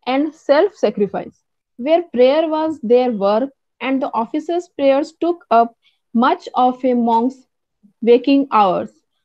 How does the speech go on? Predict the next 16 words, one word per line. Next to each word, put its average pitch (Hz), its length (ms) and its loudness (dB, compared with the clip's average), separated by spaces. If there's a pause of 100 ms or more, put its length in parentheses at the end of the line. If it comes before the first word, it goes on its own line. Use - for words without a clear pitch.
(160)
So, 339 460 -2 (340)
matins, 320 760 -2
lauds, 247 540 0 (100)
praying, 240 600 -2
terce, 240 480 2 (120)
daily 226 320 0
mass, 240 300 -4 (300)
sects, - 600 -6
non, 233 380 -4
vespers, 214 640 -4 (160)
and 233 220 -6
compline. 214 640 -4 (380)
So, 403 160 -6
in 370 320 2
between 302 500 2 (180)
prayers, 262 480 4